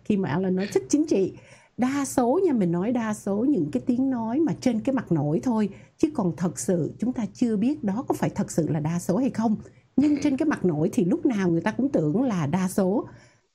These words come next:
Thì majority of, uh, Vietnamese American là đa số những người mà Mỹ gốc Việt đều nói rằng là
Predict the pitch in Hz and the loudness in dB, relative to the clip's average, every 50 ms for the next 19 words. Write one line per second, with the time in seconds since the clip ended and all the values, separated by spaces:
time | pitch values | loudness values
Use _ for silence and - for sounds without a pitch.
0 | _ - 254 240 233 214 185 190 202 226 214 180 - 269 269 262 277 277 269 - | _ 0 2 2 2 0 0 0 0 0 0 2 0 0 2 2 0 -2 0 0
1 | 294 277 262 254 - - 175 151 - - - - 180 170 165 180 196 190 208 220 | 0 2 2 2 2 0 0 -2 -2 -8 -6 -4 -2 -2 0 0 0 2 2 0
2 | 214 190 - 170 165 170 175 180 180 190 175 160 151 151 - - 175 185 175 - | 0 0 0 0 0 0 -2 -2 0 0 0 0 0 -2 -2 -4 -4 -4 -4 -4
3 | - 185 208 220 185 208 226 214 175 156 151 147 147 151 147 143 147 151 139 139 | -2 -2 0 0 0 0 0 0 0 0 0 0 -2 -2 -2 -2 -2 0 0 0
4 | 170 196 269 277 - 208 180 170 151 147 - - - - - _ _ _ - 208 | 2 0 0 -2 0 0 2 2 2 -2 -4 -10 -20 -20 -20 _ _ _ 0 0
5 | 220 226 220 214 208 202 196 202 196 202 226 269 370 392 - 226 190 170 156 156 | 2 2 4 2 2 2 2 0 0 0 0 -2 -2 0 0 0 0 0 0 0
6 | 151 160 160 147 147 127 | -2 -2 -2 -2 -2 -4